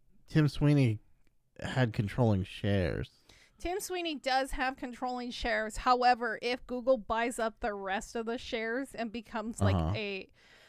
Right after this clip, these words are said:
Speaker 2: like, sh-, a huge shareholder, they actually start to have some control of the company and what they say. And if they
Speaker 1: Hmm.
Speaker 2: continue to buy shares from, like,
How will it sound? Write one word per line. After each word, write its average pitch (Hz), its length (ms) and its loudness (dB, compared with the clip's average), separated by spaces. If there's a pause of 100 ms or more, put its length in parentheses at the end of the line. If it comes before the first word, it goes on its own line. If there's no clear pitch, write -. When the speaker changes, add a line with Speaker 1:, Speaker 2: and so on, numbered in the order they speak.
(120)
Speaker 2:
like, 220 600 -6 (180)
sh-, - 280 -6 (120)
a 247 160 0
huge 254 420 -10
shareholder, 240 1500 -4 (120)
they 240 220 -2
actually 240 520 -4
start 226 320 -6
to 233 100 -4
have 208 240 -2
some 226 280 -6
control 220 480 -8
of 202 160 -10
the 202 280 -12
company 190 640 -10
and 202 160 -12
what 202 180 -12
they 196 160 -12
say. 190 560 -10
And 202 140 -12
if 190 160 -12
they 196 100 -8
Speaker 1:
Hmm. 190 80 -14
Speaker 2:
continue 196 520 -4
to 202 80 -10
buy 208 360 -4
shares 202 480 -6
from, 202 220 -10
like, 196 260 -10